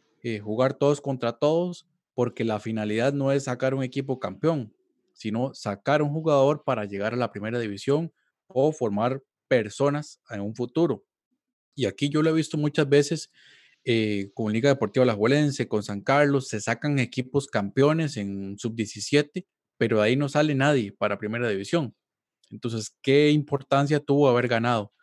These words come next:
Y también ahí me imagino, ¿verdad? Por cosas que he escuchado también, por ejemplo,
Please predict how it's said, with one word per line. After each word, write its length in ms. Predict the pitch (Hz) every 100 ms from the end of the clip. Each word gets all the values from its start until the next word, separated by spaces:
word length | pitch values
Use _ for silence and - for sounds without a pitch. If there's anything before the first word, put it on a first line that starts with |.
| _ _ _ _
Y 420 | 135 156 175 180 _
también 380 | - 117 120 127
ahí 460 | 147 151 165 175 - _ _ _
me 260 | - 127 117
imagino, 520 | 113 110 104 151 160
¿verdad? 340 | 127 110 139 151 _ _ _ _ -
Por 200 | 110 -
cosas 240 | 127 135
que 80 | -
he 40 |
escuchado 500 | 143 139 - 139 143
también, 280 | 143 110 123
por 140 | 143
ejemplo, 460 | 123 123 131 156 151